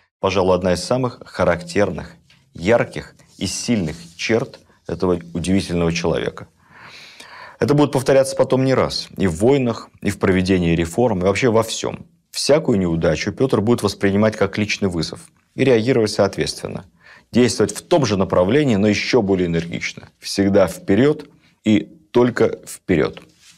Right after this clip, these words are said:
Я затронул вот личные качества Петра Первого, сделаю здесь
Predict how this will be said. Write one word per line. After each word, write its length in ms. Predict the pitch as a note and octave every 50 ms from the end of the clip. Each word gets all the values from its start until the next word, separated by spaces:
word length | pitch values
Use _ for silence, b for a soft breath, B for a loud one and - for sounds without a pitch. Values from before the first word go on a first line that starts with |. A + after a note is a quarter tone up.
| _ -
Я 160 | - A2+ G2+
затронул 400 | G#2 G#2 G#2 G#2+ G#2+ G2+ F#2+ F2+
вот 160 | F2+ F2+ F2+
личные 260 | G2+ F#2 - - F#2+
качества 320 | F2+ F#2+ F#2+ F#2 - - F#2
Петра 240 | - G2 - F#2+
Первого, 320 | G#2 G#2 F3 F#2 - G2+ F2
сделаю 320 | E2 E2+ G2+ F#2+ E2+ E2
здесь 240 | E2 E2+ E2+ - -